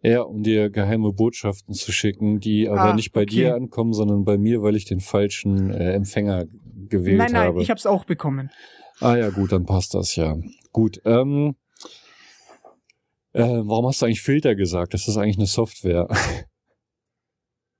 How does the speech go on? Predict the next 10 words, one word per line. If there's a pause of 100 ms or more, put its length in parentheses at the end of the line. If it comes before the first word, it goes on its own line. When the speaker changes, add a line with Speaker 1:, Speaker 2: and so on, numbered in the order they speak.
(500)
Speaker 2:
Weil
da
stand
Acid
Kryptofilter. (1300)
Speaker 1:
Ja,
so
heißt
die
Software.